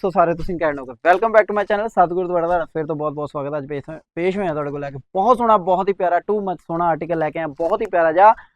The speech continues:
ਪਿਓਰ ਵਿਸਕੋਸ ਮਸਲਿਨ ਦੇ ਵਿੱਚ ਅੱਜ ਆਰਟੀਕਲ ਲੈ ਕੇ ਆਇਆ ਤੁਹਾਡੇ ਕੋਲ, ਬਹੁਤ ਸੋਹਣਾ ਵੀ ਨੈਕ ਦੇ ਵਿੱਚ ਆ, ਬਹੁਤ ਪਿਆਰਾ, ਬਹੁਤ ਹੀ ਸੋਹਣਾ।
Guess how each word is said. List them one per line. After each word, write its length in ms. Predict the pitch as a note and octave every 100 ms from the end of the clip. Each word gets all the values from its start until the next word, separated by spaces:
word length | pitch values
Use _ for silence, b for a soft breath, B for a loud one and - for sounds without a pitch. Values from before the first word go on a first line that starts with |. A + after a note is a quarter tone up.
| b _ _ _ -
ਪਿਓਰ 240 | B3 D#4
ਵਿਸਕੋਸ 440 | C4+ B3+ B3 A3+ A3+
ਮਸਲਿਨ 380 | A#3 G#3+ G#3+ G3+
ਦੇ 80 |
ਵਿੱਚ 180 | G#3+ G#3 G#3
ਅੱਜ 100 | F#3
ਆਰਟੀਕਲ 380 | F3 F3 G3+ A3
ਲੈ 120 | G3 E3
ਕੇ 100 | F3+
ਆਇਆ 100 | E3+
ਤੁਹਾਡੇ 200 | F3+ E3
ਕੋਲ, 120 | D#3+ C#3+
ਬਹੁਤ 240 | F3+ A#3
ਸੋਹਣਾ 200 | A3 G#3
ਵੀ 200 | G#3 G3
ਨੈਕ 220 | G3 F#3+ G3
ਦੇ 100 | G3
ਵਿੱਚ 200 | F3 F#3+
ਆ, 120 | F#3+ G3 F#3+ - - -
ਬਹੁਤ 440 | A#3+ A#3+ C4 C#4+ C#4 A#3+
ਪਿਆਰਾ, 520 | A3+ G3+ G3+ G#3+ G3+
ਬਹੁਤ 580 | F#3 - F3+ G3+ B3 C4
ਹੀ 100 | C4
ਸੋਹਣਾ। 480 | - G#3+ G#3+ G#3+